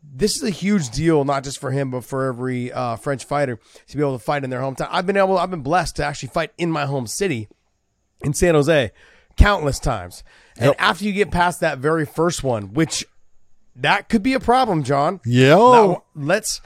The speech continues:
Speaker 2: It can make
Speaker 1: let
Speaker 2: a
Speaker 1: me,
Speaker 2: difference.
Speaker 1: let, let me just tell you guys, fighting in your home city or in your home, I, I don't know about country-wise in terms of, I've, I've always have been able to fight here in my own country, but fighting in your home city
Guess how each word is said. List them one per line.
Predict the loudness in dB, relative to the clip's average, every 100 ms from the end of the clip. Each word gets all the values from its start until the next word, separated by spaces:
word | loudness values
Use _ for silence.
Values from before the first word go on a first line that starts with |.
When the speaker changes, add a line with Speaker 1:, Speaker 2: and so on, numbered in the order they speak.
| _ _ _ -16
Speaker 2:
It | -2
can | 4
make | 6
Speaker 1:
let | 8
Speaker 2:
a | 10
Speaker 1:
me, |
Speaker 2:
difference. | 10 10 4 2 -6 -8 -8 -14
Speaker 1:
let, | -2 2
let | 2
me | 0
just | 4 6 6 0 0
tell | 2
you | 2 0
guys, | 0 -2 -4 -10 -16 _
fighting | _ -8 -2 0 0 -2 -2
in | -4 0
your | 2 0
home | 2 0 2 -2
city | -4 -6 -6 -8 -12 -18 _ _ _ _ _ _ _
or | -10 -6
in | -2 2
your | 4 4
home, | 4 4 2
I, | 0 -6
I | -2
don't | -2
know | -2
about | -2 -4 -6
country-wise | -4 -4 -2 -2 0 0 -2
in | -4
terms | -4 -4
of, | -4
I've, | -8
I've | -6 0
always | 2 2
have | 0 0
been |
able | 0 -2
to |
fight | -4 -6
here | -4 -4
in |
my | -4
own | -6 -6
country, | -6 -6 -8
but | -2 -2 -2 _ _ _ _ _ _ _ _ _
fighting | -6 -4 -2 0
in | 2
your | 2
home | 2 2 0
city | -2 -4 -4 -6